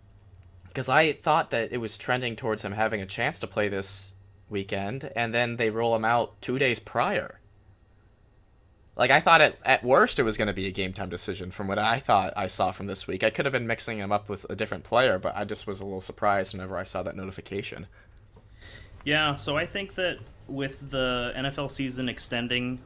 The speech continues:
Speaker 2: by a game,
Speaker 1: Mm-hmm.
Speaker 2: um, that teams are gonna be a little bit more cautious about bringing players back too quickly.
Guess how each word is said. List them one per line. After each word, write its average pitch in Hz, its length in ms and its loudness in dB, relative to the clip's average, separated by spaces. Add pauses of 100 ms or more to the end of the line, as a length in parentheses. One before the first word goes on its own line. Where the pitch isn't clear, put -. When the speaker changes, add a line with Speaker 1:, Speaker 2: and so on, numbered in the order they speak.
Speaker 2:
by 117 140 0
a 117 80 2
game, 123 480 0 (340)
Speaker 1:
Mm-hmm. 113 440 -2
Speaker 2:
um, - 20 -12 (260)
that - 340 -10
teams 147 280 -6
are 135 40 -10
gonna 131 160 -4
be 123 120 -2
a 120 40 -2
little 123 180 -4
bit 123 140 -4
more 117 240 -4
cautious 117 680 -4
about 110 280 -4
bringing 113 280 -6
players 113 320 -4
back 110 260 -4
too 117 140 -8
quickly. 120 580 -6